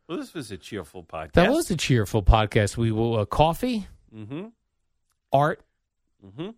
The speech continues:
Speaker 2: death,
Speaker 1: Yep.
Speaker 2: and coffins.
Speaker 1: Yes.
Speaker 2: So if you have a coffee maker, uh,
Speaker 1: Yeah.
Speaker 2: to bring it back to
Speaker 1: Not
Speaker 2: the
Speaker 1: a
Speaker 2: beginning.
Speaker 1: coffin maker, a coffee maker.
Speaker 2: Coffee maker that will keep it hot.
Speaker 1: Yes.
Speaker 2: Hot.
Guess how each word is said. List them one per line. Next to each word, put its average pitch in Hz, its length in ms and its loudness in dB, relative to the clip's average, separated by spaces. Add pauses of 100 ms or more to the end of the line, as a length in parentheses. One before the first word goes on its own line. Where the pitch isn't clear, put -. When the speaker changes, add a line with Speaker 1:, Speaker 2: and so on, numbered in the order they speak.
(760)
Speaker 2:
death, 117 320 -4 (300)
Speaker 1:
Yep. 113 240 -6 (120)
Speaker 2:
and 110 200 -2
coffins. - 520 -8
Speaker 1:
Yes. 78 360 -16 (600)
Speaker 2:
So 156 140 -2
if 143 80 -2
you 147 60 2
have 139 100 0
a 120 60 -4
coffee 113 360 0
maker, 90 500 -4
uh, 92 560 -4
Speaker 1:
Yeah. 113 160 0
Speaker 2:
to 107 220 -14
bring 101 200 -2
it 95 80 -6
back 101 240 -2
to - 80 -6
Speaker 1:
Not 107 80 0
Speaker 2:
the 113 40 -4
Speaker 1:
a 101 40 -2
Speaker 2:
beginning. 98 220 -2
Speaker 1:
coffin 170 500 -2
maker, 95 480 -14
a 98 80 -12
coffee 123 460 -8
maker. 80 420 -16 (300)
Speaker 2:
Coffee 170 540 0
maker 95 460 -4
that 101 220 -4
will 117 140 -4
keep 147 260 -6
it 120 80 -4
hot. 120 460 -6 (120)
Speaker 1:
Yes. 104 260 -10
Speaker 2:
Hot. - 880 -2